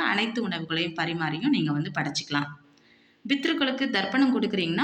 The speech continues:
உச்சி வேளை, அதாவது மதியம் பன்னெண்டு மணிக்குள்ள கண்டிப்பா தர்ப்பணம் கொடுத்துடணும். அப்புறம் வந்து மாலை வேளையில கோயிலுக்கு போய், முன்னோர்களை நினைச்சு ஒரு நெய் தீபம் கோயில்ல சாமிக்கு ஏத்தி வழிபட்டுட்டு,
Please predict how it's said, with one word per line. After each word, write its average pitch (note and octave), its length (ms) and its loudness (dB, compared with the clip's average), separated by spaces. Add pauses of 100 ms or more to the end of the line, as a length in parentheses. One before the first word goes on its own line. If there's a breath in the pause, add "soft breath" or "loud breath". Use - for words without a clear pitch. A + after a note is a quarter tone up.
உச்சி G#3+ 400 0
வேளை, F3+ 320 2
அதாவது E3 520 0
மதியம் A#3 340 2
பன்னெண்டு C#4+ 380 4
மணிக்குள்ள F#3+ 360 0
கண்டிப்பா F3 380 -4
தர்ப்பணம் F#3 500 -2
கொடுத்துடணும். F3 580 -2 (1000 soft breath)
அப்புறம் B3+ 320 2
வந்து G3 200 2
மாலை G3+ 380 2
வேளையில F3+ 420 0
கோயிலுக்கு F3 440 -2
போய், G#3+ 260 0
முன்னோர்களை G3 560 2
நினைச்சு E3 380 -2
ஒரு F3+ 160 -2
நெய் E3+ 240 -2
தீபம் F3 360 0
கோயில்ல E3 280 2
சாமிக்கு E3 480 -2
ஏத்தி D#3+ 300 -2
வழிபட்டுட்டு, D#3 540 -2